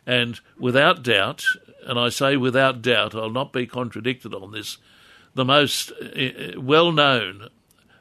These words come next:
um, herb with a mass of credible, uh, literature to support it, particularly European, um, uh, medical papers,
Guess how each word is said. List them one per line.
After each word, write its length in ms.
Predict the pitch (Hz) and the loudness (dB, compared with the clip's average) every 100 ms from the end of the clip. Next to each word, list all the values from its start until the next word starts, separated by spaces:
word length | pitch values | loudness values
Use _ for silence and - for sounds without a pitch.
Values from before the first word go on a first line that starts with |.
| _ | _
um, 300 | 117 107 113 107 | -8 -8 -10 -4
herb 360 | 131 131 131 117 | 0 2 0 -2
with 240 | 113 98 _ - | -6 -6 _ -6
a 80 | 117 | -4
mass 640 | 117 147 151 110 - - _ _ _ | 0 0 0 0 -4 -6 _ _ _
of 180 | - 107 | -14 -14
credible, 640 | - 156 151 123 104 92 - _ _ - | -2 2 4 2 -2 -10 -16 _ _ -6
uh, 160 | 104 | -4
literature 680 | 95 131 - 143 - 143 151 - - | 0 0 -2 -4 -2 0 -2 -8 -10
to 100 | 135 | -8
support 520 | 113 113 - 143 131 | -6 -8 -2 0 0
it, 200 | 139 147 | -4 -10
particularly 560 | 117 127 127 110 113 95 _ _ - | -12 -10 -8 -8 -10 -10 _ _ -4
European, 800 | 123 127 117 127 120 120 117 - | 0 0 0 -2 -2 -6 -10 -8
um, 420 | 98 95 101 98 - _ - | -6 -6 -8 -16 -20 _ -18
uh, 80 | - | -18
medical 560 | 127 127 123 127 127 | -16 -6 -2 -2 -6
papers, 540 | 117 123 127 131 127 | -2 2 2 0 -6